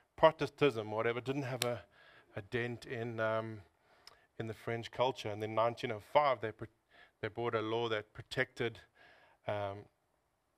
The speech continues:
French society, and they made it a secular state where they said, separated between, um, um, church and state, but it was to protect people from the abuse of the Catholic Church,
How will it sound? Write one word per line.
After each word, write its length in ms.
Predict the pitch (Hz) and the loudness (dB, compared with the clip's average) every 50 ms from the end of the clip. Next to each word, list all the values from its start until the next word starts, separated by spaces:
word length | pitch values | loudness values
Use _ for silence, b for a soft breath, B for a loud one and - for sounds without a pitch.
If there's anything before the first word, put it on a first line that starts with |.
| _ _ _ _ _ _ _ - - - | _ _ _ _ _ _ _ -18 -18 -14
French 320 | - - 131 127 123 120 - | -8 -4 -4 -4 -4 -4 -8
society, 760 | - 110 - - 120 120 127 131 127 - - 113 107 104 104 - | -12 -6 0 2 4 4 4 4 2 -2 -6 -8 -6 -6 -8 -10
and 100 | 110 110 | -8 -6
they 40 | 107 | -2
made 180 | 113 113 110 | 0 0 0
it 100 | 107 104 | 0 -4
a 60 | 107 | -6
secular 460 | - - - 123 117 - - 113 107 101 | -6 -2 -2 -2 -2 -2 -6 -8 -6 -8
state 400 | - - - 127 120 110 - - | -8 -2 2 2 2 2 0 -6
where 80 | 110 | -6
they 140 | 104 104 107 | -6 -6 -6
said, 320 | - - 107 104 104 - - b b b b b b b b | -4 -4 -4 -4 -4 -6 -14 b b b b b b b b
separated 640 | - - 127 117 - 117 113 113 113 - 107 104 104 | -6 -4 -4 -2 -2 -2 -2 -2 -2 -6 -12 -12 -12
between, 500 | 104 - - - 117 107 107 104 101 101 | -12 -12 -8 -8 -8 -8 -8 -8 -8 -8
um, 360 | 98 98 98 95 95 95 92 - _ _ _ _ _ _ B B B B B B B B _ - | -8 -8 -8 -10 -12 -16 -18 -20 _ _ _ _ _ _ B B B B B B B B _ -2
um, 600 | 110 98 98 95 98 98 98 95 95 95 98 95 95 _ _ _ _ _ _ B B B B B B B B B B B B B B B B B B B _ _ _ - | -2 0 0 -2 -2 -4 -4 -6 -8 -12 -16 -18 -20 _ _ _ _ _ _ B B B B B B B B B B B B B B B B B B B _ _ _ 0
church 320 | - 151 147 131 - - | 4 6 6 4 4 0
and 120 | 113 113 | -6 -6
state, 380 | - - - 180 156 139 135 - | -2 4 6 8 8 8 6 4
but 120 | 131 123 | 2 2
it 20 | 127 | 4
was 160 | 123 127 117 | 2 0 -2
to 140 | - - - | -4 -6 -8
protect 400 | - - - - 170 160 160 - | -8 -4 2 4 4 4 4 2
people 260 | 156 156 - 139 127 | -2 0 2 0 0
from 280 | - - 127 123 123 117 | 2 2 2 2 2 2
the 80 | 117 | 0
abuse 380 | 117 117 104 123 139 127 - - | 0 0 -2 -2 -4 -4 -4 -6
of 100 | 120 - | -6 -8
the 60 | - | -4
Catholic 400 | - - 127 117 - - 113 - | 2 2 2 2 2 -8 -10 -8
Church, 420 | - - 110 104 107 - - - | -6 -6 -6 -6 -6 -6 -8 -8